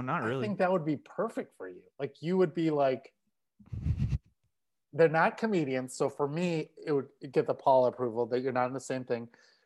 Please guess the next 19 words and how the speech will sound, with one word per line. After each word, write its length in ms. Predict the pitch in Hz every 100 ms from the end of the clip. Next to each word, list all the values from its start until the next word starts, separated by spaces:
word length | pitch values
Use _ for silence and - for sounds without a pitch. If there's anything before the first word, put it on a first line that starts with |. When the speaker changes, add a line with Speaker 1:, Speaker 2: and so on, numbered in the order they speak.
| -
Speaker 2:
She 100 | 123
Speaker 1:
Yeah. 100 | 98
Speaker 2:
could 300 | 156 127 -
probably 600 | - 151 160 196 190 185
beat 360 | 135 151 170
you 140 | 165 156
at 80 | -
basketball 680 | 131 113 - 107 107 110 123
if 100 | -
she 100 | 120
played 240 | - 123
Speaker 1:
No 100 | 151
Speaker 2:
Division 320 | - 127 120 117
Speaker 1:
way, 60 |
Speaker 2:
One. 160 | 113 113
Speaker 1:
dude. 80 | - - -
Speaker 2:
Nah, 280 | 226 214 190
come 240 | -
on. 60 | 170